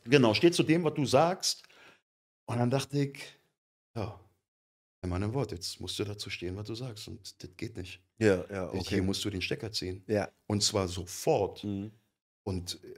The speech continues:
Speaker 1: diesen Menschen halt auch sagen, „Bitte geh aus meinem Leben,
Speaker 2: Mhm.
Speaker 1: verschwinde aus meinem Leben.“
Speaker 2: Mhm.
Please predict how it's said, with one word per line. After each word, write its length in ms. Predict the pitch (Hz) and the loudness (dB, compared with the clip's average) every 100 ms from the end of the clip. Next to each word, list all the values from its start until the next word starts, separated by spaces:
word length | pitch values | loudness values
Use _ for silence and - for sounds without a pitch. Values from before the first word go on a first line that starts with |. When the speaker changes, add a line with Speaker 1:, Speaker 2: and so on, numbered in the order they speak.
| - _ - | -20 _ -6
Speaker 1:
diesen 200 | 101 95 | -2 0
Menschen 300 | 95 90 101 | 0 0 -4
halt 140 | 90 | -4
auch 80 | 92 | -4
sagen, 440 | 98 95 90 90 87 | -2 -2 0 -2 -4
„Bitte 360 | 98 92 87 87 - _ _ _ _ _ _ _ _ | -6 -4 -6 -8 -16 _ _ _ _ _ _ _ _
geh 140 | 107 | -4
aus 140 | 87 87 | -4 -4
meinem 160 | 90 | -4
Leben, 380 | 90 104 - - - | -2 -2 -6 -16 -8
Speaker 2:
Mhm. 140 | 92 | -4
Speaker 1:
verschwinde 400 | 92 90 98 95 | -2 -2 -4 -6
aus 160 | 95 85 | -8 -10
meinem 140 | 87 | -8
Leben.“ 260 | 87 90 90 - _ | -6 -8 -10 -18 _
Speaker 2:
Mhm. 220 | 87 87 | -12 -12